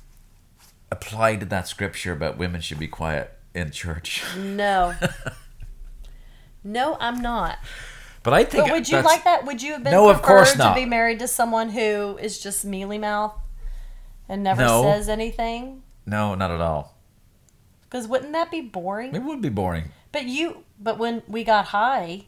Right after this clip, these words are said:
Speaker 2: on the Delta eight,
Speaker 1: Hang
Speaker 2: you
Speaker 1: on a sec,
Speaker 2: actually
Speaker 1: that was
Speaker 2: liked that.
Speaker 1: Okay,
Speaker 2: That I
Speaker 1: let's,
Speaker 2: wasn't
Speaker 1: can
Speaker 2: saying
Speaker 1: we back up for a
Speaker 2: anything.
Speaker 1: sec? That was, uh, for people who don't know that context, that was an accidental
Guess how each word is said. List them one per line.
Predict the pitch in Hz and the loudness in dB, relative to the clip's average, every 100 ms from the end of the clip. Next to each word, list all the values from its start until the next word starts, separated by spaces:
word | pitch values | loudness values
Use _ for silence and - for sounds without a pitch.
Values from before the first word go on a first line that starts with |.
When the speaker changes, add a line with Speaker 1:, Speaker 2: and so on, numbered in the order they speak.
| - | -10
Speaker 2:
on | 190 196 | -8 -6
the | |
Delta | 180 190 170 - | -4 -6 -6 -8
eight, | 190 196 - | -6 -6 -6
Speaker 1:
Hang | 123 | -4
Speaker 2:
you | |
Speaker 1:
on | 107 | 4
a | |
sec, | 220 | 4
Speaker 2:
actually | 82 - - | 4 2 0
Speaker 1:
that | 185 | 0
was | 180 | 2
Speaker 2:
liked | 185 226 - - | 2 2 -2 -8
that. | 165 160 - - - _ _ _ _ _ _ _ 107 | -2 -2 -4 -10 -20 _ _ _ _ _ _ _ -6
Speaker 1:
Okay, | 107 85 - - | -2 -2 -4 -8
Speaker 2:
That | 196 202 | 2 6
I | |
Speaker 1:
let's, | 208 | 8
Speaker 2:
wasn't | 220 220 196 | 6 4 -2
Speaker 1:
can | 208 | 6
Speaker 2:
saying | 240 226 | 8 8
Speaker 1:
we | 220 | 8
back | 131 | 4
up | - | 2
for | 123 | 2
a | 101 | 2
Speaker 2:
anything. | 98 | 2
Speaker 1:
sec? | 113 107 - | 2 0 -2
That | 123 131 | 0 2
was, | 87 - | -2 -8
uh, | 107 92 | -8 -8
for | - - - | -12 -20 -10
people | 131 139 127 | -8 -4 -4
who | 117 | -2
don't | 117 92 | -2 -2
know | 107 98 | -2 0
that | 82 - | -2 -2
context, | 107 110 101 90 85 - | -4 -4 -2 -4 -4 -4
that | 110 | -4
was | 110 92 | -4 -8
an | |
accidental | 76 98 - 92 92 - 71 | -8 -8 -8 -6 -8 -8 -14